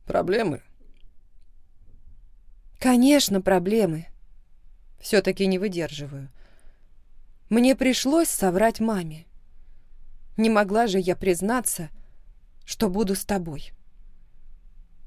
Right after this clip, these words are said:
Speaker 1: "Почему?"
Speaker 2: Интересуется с невозмутимым видом.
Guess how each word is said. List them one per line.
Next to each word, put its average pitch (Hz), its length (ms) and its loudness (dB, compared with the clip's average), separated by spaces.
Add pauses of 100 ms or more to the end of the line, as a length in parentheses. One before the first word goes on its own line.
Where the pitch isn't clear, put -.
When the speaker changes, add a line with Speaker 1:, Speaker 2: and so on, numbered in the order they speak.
(540)
Speaker 1:
"Почему?" 175 600 -2 (1300)
Speaker 2:
Интересуется 208 1200 2 (500)
с - 120 -6
невозмутимым 196 880 0
видом. 143 500 -4